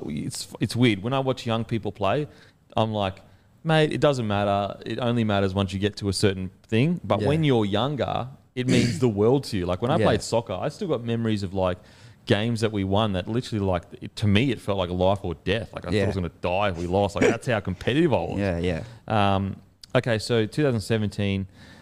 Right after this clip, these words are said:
Speaker 1: uh, sorry, uh, yeah, so two thousand seventeen, uh,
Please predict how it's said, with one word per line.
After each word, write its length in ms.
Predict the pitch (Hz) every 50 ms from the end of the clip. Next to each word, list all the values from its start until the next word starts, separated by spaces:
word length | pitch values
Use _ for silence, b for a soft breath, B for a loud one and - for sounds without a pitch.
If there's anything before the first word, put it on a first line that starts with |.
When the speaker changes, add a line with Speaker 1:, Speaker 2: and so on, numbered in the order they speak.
| B B B B
Speaker 1:
uh, 580 | 92 92 92 90 87 87 85 85 80 78 - - - - _ _
sorry, 340 | - - 120 104 98 98 - - - _ _ -
uh, 100 | 117 107 - - - -
yeah, 100 | 131 110
so 100 | 92 101
two 100 | - 156
thousand 140 | 151 127 110
seventeen, 600 | - 120 110 107 - 110 117 135 156 156 - - - - _ _ _ _ _ _ -
uh, 100 | - -